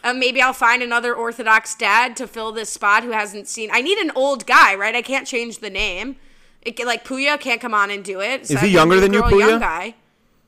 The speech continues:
Speaker 1: think he's my age or younger, for
Speaker 2: Mm-hmm.
Speaker 1: sure.
Speaker 2: Okay. And Chester, is that too on the nose to do Chester?
Speaker 1: Chester, I don't think would do this.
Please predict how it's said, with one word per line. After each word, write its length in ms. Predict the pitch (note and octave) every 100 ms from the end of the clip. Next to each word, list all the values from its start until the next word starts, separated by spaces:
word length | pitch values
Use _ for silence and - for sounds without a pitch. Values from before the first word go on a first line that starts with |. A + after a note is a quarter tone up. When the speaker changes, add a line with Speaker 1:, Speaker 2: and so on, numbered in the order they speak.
| _ _ -
Speaker 1:
think 140 | D4
he's 180 | A#4 C#4
my 160 | A#3
age 200 | G#3+ G#3+ G#3+
or 40 |
younger, 360 | G3 G#3 F3+ E3
for 80 | D3
Speaker 2:
Mm-hmm. 160 | B2+
Speaker 1:
sure. 280 | A#2+ - G2 -
Speaker 2:
Okay. 340 | A2+ - F2+ D#2
And 160 | C3+ C3
Chester, 400 | D3+ C#3+ - D#3+
is 100 | B2+
that 140 | B2
too 160 | - C3
on 100 | B2
the 80 | A#2+
nose 300 | B2 C3 -
to 80 |
do 120 | A#2 A#2
Chester? 520 | B2 B2 - C3+ - _ _ _ _ _ _
Speaker 1:
Chester, 480 | - C#4+ D4 D#4 D4+
I 140 | C4 A#3
don't 160 | A#3+
think 160 | B3 A#3
would 100 | G3+
do 180 | G3+ C4+
this. 440 | - - - -